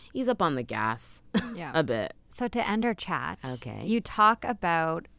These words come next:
Speaker 2: wanting to pay it forward and how you're paying it forward.
Speaker 1: Yes.
Speaker 2: So, you know, what are you doing to pay it forward and how can people get involved?
Speaker 1: I do a lot of just, like, quiet things. Like,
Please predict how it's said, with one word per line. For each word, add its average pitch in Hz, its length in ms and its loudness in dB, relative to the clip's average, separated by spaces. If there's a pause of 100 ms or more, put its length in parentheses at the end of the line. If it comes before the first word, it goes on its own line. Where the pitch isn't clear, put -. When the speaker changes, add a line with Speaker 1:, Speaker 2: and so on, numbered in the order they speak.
(140)
Speaker 2:
wanting 170 300 -2
to - 80 -18
pay 165 160 -8
it - 80 -12
forward 135 560 -10
and 160 120 -6
how 151 140 -8
you're 151 160 -8
paying 156 280 -10
it 165 100 -14
forward. 151 500 -6
Speaker 1:
Yes. - 160 -12
Speaker 2:
So, 180 500 2 (160)
you 190 140 -6
know, 170 120 -4
what 185 180 -2
are 214 40 0
you 247 140 -2
doing 170 240 -4
to 170 60 -8
pay 175 160 -6
it - 100 -10
forward 160 580 -4
and 156 260 -4
how 160 140 -6
can 190 160 -8
people 185 240 -6
get 170 140 -8
involved? 160 600 -6 (960)
Speaker 1:
I 247 160 0
do 370 220 -2
a 403 140 2
lot 415 100 -2
of 453 80 -2
just, - 280 -4
like, - 320 -2 (760)
quiet 160 720 0 (120)
things. 139 760 -4
Like, 185 340 2